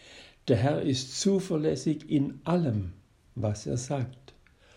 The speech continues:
Und er ist gütig in allem, was er tut.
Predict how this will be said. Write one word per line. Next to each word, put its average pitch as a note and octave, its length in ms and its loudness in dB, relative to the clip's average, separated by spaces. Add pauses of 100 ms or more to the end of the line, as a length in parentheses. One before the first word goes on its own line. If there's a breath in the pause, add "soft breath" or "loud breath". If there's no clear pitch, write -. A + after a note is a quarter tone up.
(400 soft breath)
Und D3+ 240 4
er D#3 140 2
ist - 400 -4
gütig E3 600 2 (180)
in D#3+ 440 2
allem, C3 600 2 (420 loud breath)
was A2 280 0
er B2 140 0
tut. G2+ 400 -2